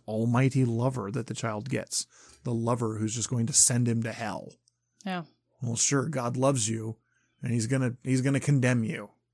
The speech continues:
Speaker 2: I think a lot of that goes back to a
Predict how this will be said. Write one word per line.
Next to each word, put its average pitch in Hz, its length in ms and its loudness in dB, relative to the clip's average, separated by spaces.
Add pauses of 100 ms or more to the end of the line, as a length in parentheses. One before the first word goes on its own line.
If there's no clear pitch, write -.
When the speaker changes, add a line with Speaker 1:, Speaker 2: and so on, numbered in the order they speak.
(800)
Speaker 2:
I 220 120 -4
think 233 420 -4
a 208 80 2
lot 185 320 4
of 185 80 -8
that 180 240 -2
goes 180 320 0
back 170 380 -2
to 165 680 -2 (480)
a 165 580 -2